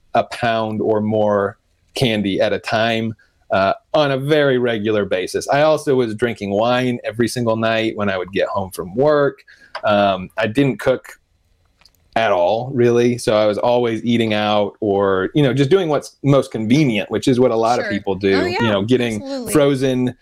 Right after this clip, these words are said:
Speaker 1: things at the grocery store that I just have to, like, put in the oven and go.
Speaker 2: Right.
Speaker 1: Um, but, you know, unfortunately
Speaker 2: Yeah.
Speaker 1: are not usually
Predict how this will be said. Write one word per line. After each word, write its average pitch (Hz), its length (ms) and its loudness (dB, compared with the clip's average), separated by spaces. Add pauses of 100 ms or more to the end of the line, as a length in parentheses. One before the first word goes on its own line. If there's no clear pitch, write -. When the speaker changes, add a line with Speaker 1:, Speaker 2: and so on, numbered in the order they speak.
(220)
Speaker 1:
things 127 280 0
at 113 80 0
the 113 80 -4
grocery 120 360 2
store 113 280 2
that 107 100 2
I 107 80 2
just 107 160 -4
have 113 140 0
to, 110 80 -2
like, 101 160 -2
put 123 120 0
in 110 120 0
the 107 140 2
oven 104 260 0
and 101 180 -2
go. 104 420 2
Speaker 2:
Right. 98 220 -6
Speaker 1:
Um, 92 420 -4 (560)
but, 101 460 0
you 107 100 -2
know, 95 300 -4
unfortunately 101 640 -4
Speaker 2:
Yeah. 98 60 0
Speaker 1:
are 98 40 -2
not 98 280 0
usually 95 580 2